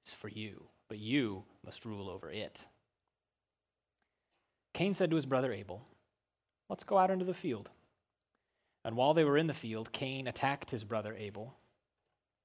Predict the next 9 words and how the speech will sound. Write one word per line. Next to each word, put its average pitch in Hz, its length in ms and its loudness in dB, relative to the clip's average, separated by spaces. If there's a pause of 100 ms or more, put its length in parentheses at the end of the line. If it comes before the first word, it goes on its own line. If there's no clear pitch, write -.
(160)
and - 160 -14
killed 113 260 -6
him. - 120 -18 (1800)
Then 139 100 0
the 151 80 2
Lord 113 200 2
said 101 200 -6
to 104 40 -8
Cain, 101 400 -10